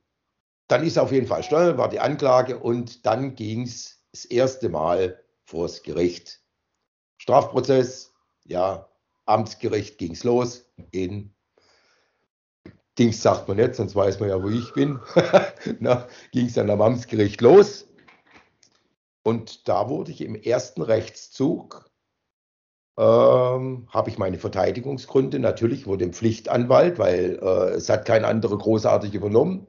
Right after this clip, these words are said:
<laughs> nur ein Pflichtanwalt. Und, ähm, meine Rechtsbeistand oder Anwalt ist ja in Deutschland nicht zugelassen,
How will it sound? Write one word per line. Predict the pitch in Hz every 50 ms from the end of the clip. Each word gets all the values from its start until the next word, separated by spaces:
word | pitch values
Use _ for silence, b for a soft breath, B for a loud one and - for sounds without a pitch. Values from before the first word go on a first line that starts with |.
| -
<laughs> | 135 120 117 -
nur | 131 127 135
ein | 131 113 98 -
Pflichtanwalt. | - 127 120 110 - - - - 131 127 135 151 170 190 180 - - B B B B B B B
Und, | B 117 117 127 127 123 123 123 -
ähm, | 120 113 113 117 113 113 113 113 110 107 107 104 - - _ _ _ _ _ _ _ _ _ _ _ _ _ _ _ _ _ _ _ _ _ _ -
meine | - 92 95 95 107 143 165 175 180 165 -
Rechtsbeistand | 160 160 - - - - - - 143 143 143 - - 147 139 135 135
oder | 127 - - -
Anwalt | 113 117 123 131 123 131 127 135 139 139 135
ist | - 110 -
ja | - 135 120
in | 110 104
Deutschland | 110 107 104 - 113 101
nicht | 98 92 -
zugelassen, | - 131 120 120 120 120 127 110 - 170 190 - _